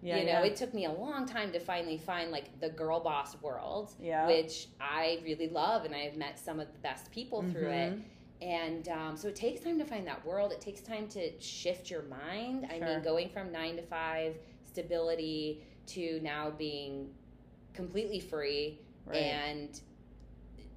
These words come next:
Speaker 2: completely responsible for
Speaker 1: Mm-hmm.
Speaker 2: anything you go
Speaker 1: Right.
Speaker 2: do moving forward, as well as just being used to not having, you know, not knowing that there's definitely a paycheck coming two
Speaker 1: Mm-hmm.
Speaker 2: weeks from now or whatever that is,
Speaker 1: Yeah.
Speaker 2: and figuring that out. How do I figure it out? What,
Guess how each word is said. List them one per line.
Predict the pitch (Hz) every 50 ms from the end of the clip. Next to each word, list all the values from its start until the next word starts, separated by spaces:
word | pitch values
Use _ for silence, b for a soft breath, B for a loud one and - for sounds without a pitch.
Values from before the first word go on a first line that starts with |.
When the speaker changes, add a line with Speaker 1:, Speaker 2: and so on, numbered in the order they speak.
| -
Speaker 2:
completely | - 165 156 156 165 220 226 220 190
responsible | 175 - - 156 139 151 156 160 - - 147 139 131 131 131 - -
for | 151 143 190 180 139
Speaker 1:
Mm-hmm. | 170 160 165
Speaker 2:
anything | 180 185 202 190 - 180 160 156
you | 143 147
go | - 139 139 139 135 135 - - -
Speaker 1:
Right. | - 170 165 156 156
Speaker 2:
do | - 190 180 170 156 156
moving | 160 156 151 151 151
forward, | 151 151 147 147 147 143 -
as | - 165 160 160
well | 160 151 151 151 156 - -
as | 156 151 151 151 -
just | 156 156 -
being | - 160 156 151
used | 160 170 165 - -
to | - 180 175 170 170 170 165 B B B B B B B B B B -
not | 180 185 190 196 240 320 - -
having, | - 175 156 143 139 143 139 139 139 139 143 139
you | 180 185 175
know, | 160 165 180
not | 214 240 - 180
knowing | 185 170 160 151
that | 151 156
there's | 151 139 -
definitely | - 147 143 185 185 185
a |
paycheck | 180 190 214 262 - 226 - - -
coming | 175 147 143 139 135 135 135 139
two | 156 196
Speaker 1:
Mm-hmm. | 208 180 160
Speaker 2:
weeks | - 170 180 220
from | - 160 139
now | 143 135 135 135 135
or | 135
whatever | 139 135 135 135 131 - 127 -
that | - - -
is, | 170
Speaker 1:
Yeah. | 170 160 156 160
Speaker 2:
and | 180 185 185 -
figuring | - 226 220 190 220 208 208 202
that | 196
out. | 226 247 -
How | - - - 175 202 240
do | 262 247
I | 247 233
figure | 233 233 208 208
it | 208 214
out? | 233 220 202 165 147 143 156
What, | 160 170 170 143